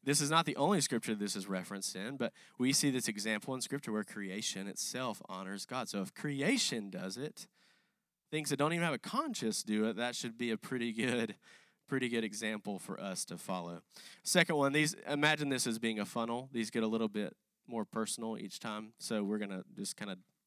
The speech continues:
dive into it. Second one is this, governing authorities. Some of our favorite people, right? Like, you just,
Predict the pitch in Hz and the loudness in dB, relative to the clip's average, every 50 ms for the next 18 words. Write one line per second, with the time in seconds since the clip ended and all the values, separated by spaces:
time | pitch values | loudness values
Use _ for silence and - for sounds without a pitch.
0 | _ _ - 98 98 95 98 90 92 87 - - 95 90 87 - - _ - - | _ _ -4 -2 0 0 0 -2 -4 -6 -6 -6 -6 -6 -6 -8 -12 _ -20 -20
1 | - - - - - - - _ - - 196 185 175 170 160 156 147 147 147 139 | -18 -18 -18 -20 -20 -20 -12 _ 6 8 10 10 10 8 6 6 6 4 4 2
2 | - - 127 135 139 143 143 139 139 139 113 117 113 - - 135 135 131 117 104 | 2 4 4 6 6 6 4 2 2 0 -2 -4 -4 0 2 2 4 4 2 0
3 | 95 90 90 87 - - - _ _ _ _ - - 123 120 110 107 101 - 139 | -2 -4 -4 -4 -4 -4 -6 _ _ _ _ -4 0 2 2 2 2 0 0 -2
4 | 135 127 113 - - 131 113 - 87 90 92 98 104 98 - 98 95 92 - - | -2 -2 -2 -4 -6 -6 -6 -6 -8 -6 -6 -6 -8 -8 -8 -8 -8 -8 -8 -12
5 | - - 104 101 107 92 - - - - | -10 -8 -6 -6 -6 -6 -8 -8 -10 -12